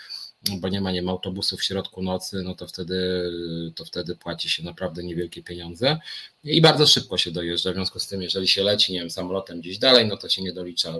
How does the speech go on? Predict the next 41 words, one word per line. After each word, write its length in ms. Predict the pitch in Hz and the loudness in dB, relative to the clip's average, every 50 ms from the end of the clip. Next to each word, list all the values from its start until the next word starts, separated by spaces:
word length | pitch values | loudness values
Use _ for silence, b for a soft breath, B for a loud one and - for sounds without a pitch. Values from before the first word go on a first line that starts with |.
| 82 - | -8 -8
półtorej 400 | - 98 98 - 127 123 120 117 | -10 -10 -4 0 4 4 4 4
godziny, 380 | 110 110 104 - 92 95 95 90 | 4 2 0 0 -2 -4 -6 -6
tylko, 500 | - 92 87 - - 85 85 85 85 82 _ _ _ _ _ | -8 -10 -12 -8 -8 -6 -6 -6 -8 -12 _ _ _ _ _
jak 200 | 71 73 - - | -14 -14 -12 -12
mówię, 200 | 80 76 82 80 | -12 -10 -10 -4
dwadzieścia 420 | 80 90 85 82 - - - 82 | -4 -4 0 2 2 2 2 0
minut. 280 | 78 80 - - B B B B B B B B B B B - - | -2 -6 -8 -8 B B B B B B B B B B B 2 6
E, 360 | - 120 120 123 120 120 117 - - - 117 | 8 10 12 12 10 10 8 4 0 -2 4
więc, 460 | 117 143 143 143 143 139 - - 151 143 135 | 8 8 8 8 6 4 2 2 2 4 6
więc, 340 | 147 151 151 151 - - - 151 147 139 | 6 6 4 4 0 -2 0 0 2 4
więc, 260 | 151 151 147 139 135 | 4 4 4 4 4
więc 240 | 147 151 139 143 170 | 4 4 6 6 4
jest 220 | 170 170 170 - | 4 4 6 4
to, 340 | 175 160 160 156 151 147 131 110 113 | 6 6 8 8 8 6 6 4 2
więc 240 | 123 127 123 120 - | 0 0 0 0 0
jest 240 | 139 135 - - - | -2 -2 -2 0 2
to, 340 | 139 131 127 127 127 123 120 | 2 2 4 4 2 2 2
no 100 | 123 135 | 2 2
nie 80 | 151 165 | 4 4
jest 140 | 175 165 - | 4 4 4
w 40 | - | 4
samym 240 | 143 131 127 123 123 | 4 6 6 4 4
centrum 320 | 135 123 110 107 123 120 | 4 4 4 4 2 2
Warszawy 400 | 127 127 127 - 165 151 107 120 | 4 2 4 6 6 6 6 6
lotnisko, 440 | 110 110 107 107 107 107 - - 107 | 2 2 0 -2 -4 -4 -4 -6 -4
no 80 | 107 113 | -2 2
nie 120 | 123 120 | 2 2
jest 160 | 104 110 - | 2 0 -2
na 100 | 104 95 | -6 -8
placu 680 | - - 98 92 - - 95 95 92 92 92 90 90 90 | -6 -4 -6 -6 -4 -4 -6 -6 -4 -6 -6 -6 -8 -8
Zamkowym 500 | 95 98 98 - - 98 87 87 87 87 | -8 -8 -8 -4 -4 -6 -6 -6 -10 -4
Okęcie, 560 | 90 - - - 101 92 95 - - 98 110 B B B B B | 2 2 2 2 0 2 2 2 2 2 -4 B B B B B
<laughs> 260 | B 117 110 113 - | B -8 -8 -8 -8
czy 160 | 101 98 - | -8 -8 -8
Chopina 340 | 104 92 - - 95 90 85 | -8 -8 -8 -8 -8 -8 -10
lotnisko, 580 | 87 90 - 95 90 - - - 107 107 110 117 | -12 -14 -12 -12 -12 -12 -10 -2 0 2 4 4
ale, 300 | 113 120 131 139 135 123 | 4 2 2 2 2 2
ale 160 | 135 139 139 | 2 2 4
jest, 300 | 135 135 135 - - - | 2 0 0 -4 -8 -8
ale 220 | - 117 123 123 | -6 -2 0 2
jest, 280 | 123 123 120 - - | 2 2 0 -4 -12